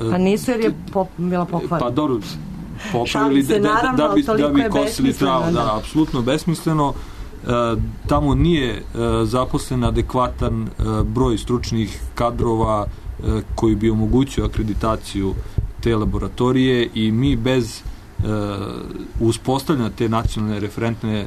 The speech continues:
Speaker 1: laboratorije na prvom mestu nećemo znati kakvu kvalitete hrana koju mi jedemo, a onda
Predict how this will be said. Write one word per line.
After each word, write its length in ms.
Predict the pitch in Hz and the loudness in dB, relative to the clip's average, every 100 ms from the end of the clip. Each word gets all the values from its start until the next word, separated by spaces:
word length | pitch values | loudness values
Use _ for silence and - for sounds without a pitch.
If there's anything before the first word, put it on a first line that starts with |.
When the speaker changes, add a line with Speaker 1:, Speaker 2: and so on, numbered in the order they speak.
| - | -4
Speaker 1:
laboratorije 760 | 104 95 95 - 120 120 110 104 - - | -2 0 0 0 2 4 2 -2 -8 -6
na 100 | 110 | -2
prvom 240 | - 139 | 0 0
mestu 260 | 135 139 123 | 0 -2 -2
nećemo 340 | 135 - 120 | -2 -2 -2
znati 500 | 107 131 - 127 120 - - - | 0 0 0 0 2 0 -4 -8
kakvu 320 | - 135 - 131 | -4 -2 -2 -4
kvalitete 560 | 117 113 - 131 127 113 | -2 -2 0 -2 0 -2
hrana 420 | - 131 143 123 | 0 0 0 -2
koju 240 | - 110 104 | -2 -2 2
mi 200 | 151 143 | 2 2
jedemo, 460 | 139 143 135 131 - - - | 2 0 0 -2 -4 -10 -4
a 200 | 107 110 | -2 0
onda 460 | 120 131 127 123 | 0 2 2 2